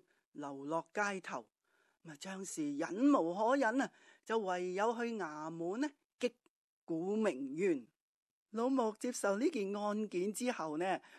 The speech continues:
佢嘅處理方法呢，又頗為特別嘅噃。嗱，首先佢就派人呢，請院裏面德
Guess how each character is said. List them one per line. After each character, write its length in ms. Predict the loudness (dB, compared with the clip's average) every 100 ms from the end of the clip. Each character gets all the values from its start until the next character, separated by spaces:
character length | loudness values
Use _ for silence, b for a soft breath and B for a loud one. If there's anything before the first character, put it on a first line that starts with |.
| B
佢 100 | -2
嘅 160 | -2 -2
處 300 | -6 -2 0
理 220 | 0 -2
方 320 | -6 -8 -8
法 260 | -4 -2 0
呢， 260 | 0 0
又 160 | 0 -2
頗 420 | -4 -6 0 0
為 260 | 4 2 2
特 180 | -2 -2 -2
別 180 | -4 -2
嘅 140 | -4
噃。 200 | 0 -2 _ b b b b b
嗱， 80 | -16
首 260 | -10 -10 -8
先 380 | -4 -2 -2 -6 b -8
佢 100 | -6
就 140 | -6
派 320 | -6 -8 -6
人 240 | -6 -6 -4
呢， 160 | -6 -8 b b b -18
請 380 | -12 -8 -6
院 300 | -2 -2 0
裏 120 | -2 -2
面 200 | -2 -2
德 120 | -2